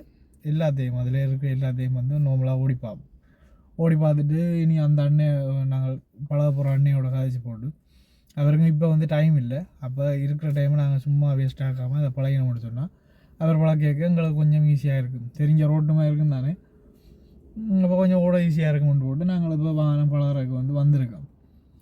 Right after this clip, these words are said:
இப்ப நான் உங்களுக்கு முதல் வீடியோல நீங்க பார்த்திருப்பீங்க, நாங்கள் எக்ஸாம் வந்து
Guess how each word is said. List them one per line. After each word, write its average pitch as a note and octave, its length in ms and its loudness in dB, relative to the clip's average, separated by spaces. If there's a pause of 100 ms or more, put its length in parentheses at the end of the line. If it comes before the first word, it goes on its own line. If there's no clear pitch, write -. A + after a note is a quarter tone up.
(360)
இப்ப C#3+ 120 0
நான் D3+ 280 4
உங்களுக்கு D#3 380 2 (160)
முதல் F3 280 4
வீடியோல F3 420 0
நீங்க F3 180 0
பார்த்திருப்பீங்க, D3 500 0
நாங்கள் C3+ 320 -2 (300)
எக்ஸாம் D3+ 320 -2
வந்து C#3 280 2